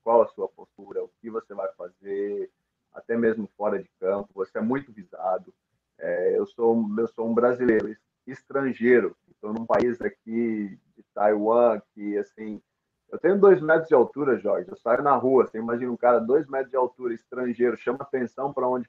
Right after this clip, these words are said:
passa, por onde tá. Então, assim, eu, eu me preocupo muito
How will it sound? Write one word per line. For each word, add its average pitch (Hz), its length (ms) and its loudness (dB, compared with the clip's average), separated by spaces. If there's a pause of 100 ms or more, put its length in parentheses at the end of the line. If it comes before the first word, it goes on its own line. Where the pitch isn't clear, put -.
passa, 113 420 4
por 107 240 -18
onde 113 120 -12
tá. 110 320 2
Então, 104 220 -8
assim, 131 180 -14
eu, 120 200 -6
eu 143 100 -18
me 143 60 -12
preocupo 156 460 -2
muito 147 320 -8